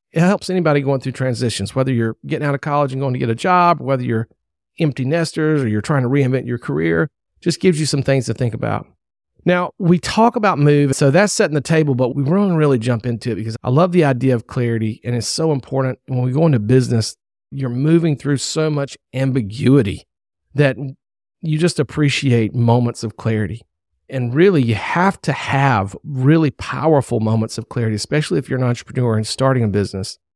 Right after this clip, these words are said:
because if you can't see it, then you can't help other people see it.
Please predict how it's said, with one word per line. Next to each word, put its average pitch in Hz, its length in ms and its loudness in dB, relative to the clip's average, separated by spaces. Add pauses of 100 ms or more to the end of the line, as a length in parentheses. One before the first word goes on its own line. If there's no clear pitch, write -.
(240)
because 131 480 -2
if 127 180 -6
you 190 160 4
can't - 380 -2
see 117 260 -2
it, - 160 -4 (540)
then 123 180 4
you 151 140 4
can't 147 420 -4 (120)
help - 300 0
other 139 160 2
people 110 520 -4
see 104 260 -2
it. - 140 -6